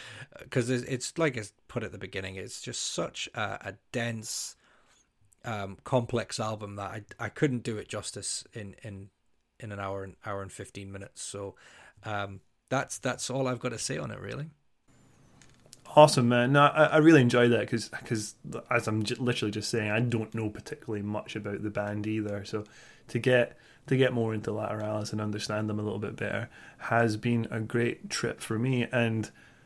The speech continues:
Speaker 2: I love the coincidence that the two ba-, the two albums that really we have both agreed on, well, no, we both agreed on Hy-, Hybrid Theory as well, to be fair. But, you know, David Bottrill has produced on Origin Symmetry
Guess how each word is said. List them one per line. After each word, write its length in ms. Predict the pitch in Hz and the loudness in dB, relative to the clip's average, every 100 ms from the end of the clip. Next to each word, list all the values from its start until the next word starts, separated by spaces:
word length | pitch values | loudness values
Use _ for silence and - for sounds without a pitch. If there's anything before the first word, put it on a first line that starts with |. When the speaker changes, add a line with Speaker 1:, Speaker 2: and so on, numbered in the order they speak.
| - | -2
Speaker 2:
I 80 | 127 | 6
love 440 | 117 127 147 123 117 | 8 12 10 10 2
the 80 | |
coincidence 720 | 117 117 120 123 117 107 - - | 0 2 2 2 2 0 -2 -8
that 400 | 104 104 101 101 - - _ - _ _ _ _ _ - 123 | 0 2 2 0 -6 -20 _ -20 _ _ _ _ _ -10 0
the 120 | 120 | 0
two 320 | - 147 139 | 6 10 10
ba-, 360 | - 127 123 123 | 12 8 10 6
the 80 | 139 | 8
two 160 | 156 | 12
albums 320 | 131 127 120 | 12 10 8
that 180 | 117 110 | 6 4
really 360 | 123 123 135 117 | 4 8 10 10
we 120 | 113 | 8
have 180 | 113 104 | 6 4
both 420 | 117 110 - - - _ _ _ _ _ _ _ _ _ _ _ - | 4 2 -2 -14 -20 _ _ _ _ _ _ _ _ _ _ _ 0
agreed 340 | 113 113 127 | 2 4 4
on, 200 | 110 101 | 4 2
well, 220 | 170 196 | 4 6
no, 140 | 170 151 | 10 10
we 100 | 120 | 8
both 220 | 120 123 | 6 2
agreed 220 | 107 110 | 2 2
on 180 | 104 98 | 0 -2
Hy-, 100 | 98 - | -6 -10
Hybrid 300 | - 107 101 | -4 -4 -4
Theory 200 | - 101 | -4 -4
as 80 | 98 | -2
well, 160 | 101 101 | -2 -4
to 100 | 98 | -4
be 100 | 101 | -6
fair. 220 | 101 104 - - - _ - | -6 -8 -10 -20 -20 _ 0
But, 240 | 113 101 | 2 2
you 100 | 123 | 0
know, 60 | 110 | 0
David 340 | 110 127 117 | 4 4 6
Bottrill 420 | 110 113 120 107 | 2 2 2 0
has 220 | 104 104 101 | 0 -2 -4
produced 500 | - 104 110 101 - | -6 -2 -2 -2 -4
on 400 | 120 104 101 101 | -4 -2 -2 -4
Origin 320 | 120 110 104 101 | -2 -2 -2 -4
Symmetry 460 | 104 104 101 98 | -4 -6 -4 -6